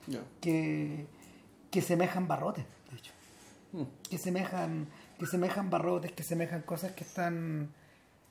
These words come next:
Speaker 2: eh, es oclusión.
Speaker 1: Ya.
Speaker 2: Y de esa oclusión se separa un patito.
Speaker 1: Mm.
Speaker 2: Y el patito va en la misma dim-, en la misma dirección que el barco, pero el patito va solo,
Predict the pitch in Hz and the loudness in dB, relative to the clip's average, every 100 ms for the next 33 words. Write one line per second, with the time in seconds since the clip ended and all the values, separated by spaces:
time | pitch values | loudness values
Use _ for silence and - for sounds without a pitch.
0 | - - 151 143 135 131 120 110 - - | -10 6 8 8 6 2 -2 -8 -18 -20
1 | - - - - - 220 233 226 180 - | -20 -20 -20 -20 4 10 10 10 6 6
2 | 202 135 - - - 170 120 - - - | 6 6 0 -18 -10 -4 -4 -6 -18 -20
3 | - - - - 143 170 175 220 214 202 | -20 -20 -6 -2 6 8 8 4 4 4
4 | 240 247 - - - 156 170 156 170 160 | 4 4 2 -12 -8 -2 0 2 2 2
5 | - 139 147 - - - - - - - | 0 0 -4 -8 -16 -20 -20 -20 -20 -20
6 | - - 143 - - - - 170 143 156 | -20 -4 -4 -4 -14 -16 0 0 8 8
7 | 208 185 190 185 185 170 165 190 190 190 | 8 2 4 6 6 4 4 2 2 2
8 | 175 180 165 165 180 190 190 175 175 196 | 0 -2 -2 0 2 2 2 -2 -2 -6
9 | 190 175 160 170 - 156 156 151 151 190 | -4 -2 2 0 0 -2 -2 -2 -2 0
10 | 202 170 - 180 | 0 0 0 -4